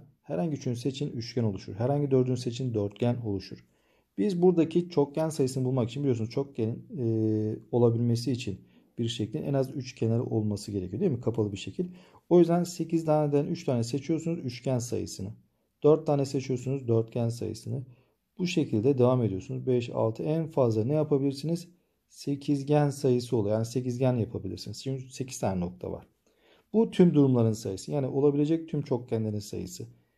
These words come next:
İstenen ne? Altıgen. Altıgen olması için ne yapmanız lazım? Sekizin altılı kombinasyonunu bulmanız lazım. Kaç tane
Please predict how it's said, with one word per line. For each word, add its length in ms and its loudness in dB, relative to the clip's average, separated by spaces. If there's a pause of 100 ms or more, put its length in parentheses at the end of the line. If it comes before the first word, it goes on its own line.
(200)
İstenen 420 4
ne? 300 2
Altıgen. 540 0 (100)
Altıgen 360 2
olması 280 0
için 120 -4
ne 40 0
yapmanız 300 0
lazım? 160 0
Sekizin 400 -4
altılı 500 0
kombinasyonunu 920 0 (540)
bulmanız 440 4
lazım. 300 2
Kaç 260 0
tane 400 0